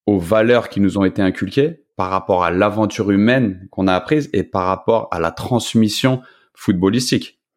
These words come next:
Donc, en fait, ce qui se passe, c'est qu'avec le recul, on est tellement en paix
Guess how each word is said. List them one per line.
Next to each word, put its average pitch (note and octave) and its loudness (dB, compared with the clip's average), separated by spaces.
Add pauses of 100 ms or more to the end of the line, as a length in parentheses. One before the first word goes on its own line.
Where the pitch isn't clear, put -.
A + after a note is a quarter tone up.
(360)
Donc, G2+ 0
en B2+ 2
fait, B2+ 0
ce - -10
qui B2 2
se - -6
passe, - -4 (540)
c'est A2 -2
qu'avec - -4
le B2+ 4
recul, D#3 0 (100)
on G2+ 2
est G#2+ 2
tellement D3 2
en A#2 2
paix C#3 -2